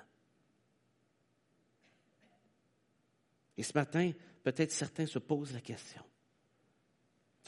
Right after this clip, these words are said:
Est-ce que je suis prêt à tout laisser pour Jésus ? Est-ce que ça vaut la peine, Seigneur, de tout abandonner pour toi ? Seigneur, réponds à nos questions ce matin.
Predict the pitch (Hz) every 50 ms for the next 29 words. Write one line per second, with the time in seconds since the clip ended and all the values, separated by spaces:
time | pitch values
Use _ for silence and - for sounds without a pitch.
0 | - _ _ _ _ _ _ _ _ _ _ _ _ _ - - - 123 - -
1 | - - - - - 135 117 - - - 139 123 117 110 - - - 131 - -
2 | 92 - - - 92 82 - - - - - - - - _ _ _ _ _ _
3 | _ _ _ _ _ _ _ _ _ _ _ _ _ _ _ _ _ _ _ _
4 | _ _ _ _ _ _ _ _ _ _ _ _ - 160 - - 240 - - 214
5 | 196 165 233 247 262 202 - - - 262 269 262 240 196 135 - - - - -
6 | - - 185 156 156 180 196 220 240 240 180 - - - - 143 196 180 - -
7 | 294 285 - 208 180 160 185 208 202 196 - - 185 180 185 202 233 247 226 185
8 | - - - - - - _ _ _ _ _ _ _ _ _ _ _ _ _ _
9 | _ _ _ _ _ _ _ - 127 - - 127 123 113 - - - - _ _
10 | _ _ _ _ _ _ _ _ _ _ _ _ _ _ _ _ _ _ _ _
11 | _ _ _ _ _ _ _ _ _ _ _ _ _ _ _ _ _ _ _ _
12 | _ _ _ _ _ _ _ _ _ _ _ _ - - - 107 120 139 131 113
13 | 107 123 127 - 139 143 131 117 107 95 - 113 107 - - - - - - -
14 | - - - - -